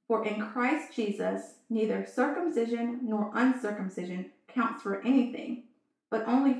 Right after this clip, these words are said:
faith working through love." You see, as love flows through us, faith flows through us. We use our faith by speaking God's word. I love how God is the ultimate example of this.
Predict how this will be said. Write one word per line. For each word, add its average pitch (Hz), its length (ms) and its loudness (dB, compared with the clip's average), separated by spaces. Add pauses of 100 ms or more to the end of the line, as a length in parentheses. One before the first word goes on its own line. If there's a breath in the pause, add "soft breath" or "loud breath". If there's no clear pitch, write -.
(100)
faith 220 400 0
working 226 480 0
through 214 200 2
love." 247 400 2 (1000)
You 247 100 2
see, 269 280 0
as 214 240 0
love 240 580 6
flows 226 440 6
through 101 220 0
us, 214 460 -2 (400)
faith 349 420 2
flows 175 380 0
through - 200 -4
us. - 320 -8 (880)
We 247 140 4
use 269 280 6
our - 180 2 (100)
faith 247 480 2
by 214 160 2
speaking 220 680 0
God's 208 360 -2
word. 214 500 -2 (800)
I 233 120 6
love 294 280 6
how 220 340 2
God 214 400 0
is 214 160 -2
the 202 240 -4
ultimate 247 480 4
example 214 540 -2
of - 120 -4
this. - 360 -10